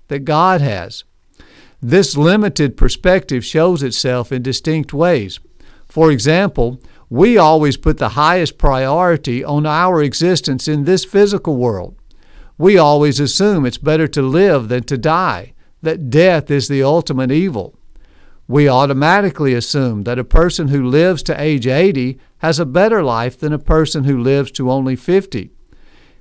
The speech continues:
We believe a person who dies at age thirty has obviously been cheated.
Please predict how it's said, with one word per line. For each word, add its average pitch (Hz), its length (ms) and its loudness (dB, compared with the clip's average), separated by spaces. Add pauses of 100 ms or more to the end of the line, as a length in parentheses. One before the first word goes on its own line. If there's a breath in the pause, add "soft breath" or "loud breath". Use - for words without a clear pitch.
We 139 200 2
believe 143 460 2
a 123 60 -2
person 143 440 0
who 135 120 0
dies 135 440 0
at 127 120 -4
age 139 300 -2
thirty 175 400 2
has 135 200 0
obviously 143 600 -2
been 131 240 -4
cheated. 180 480 -2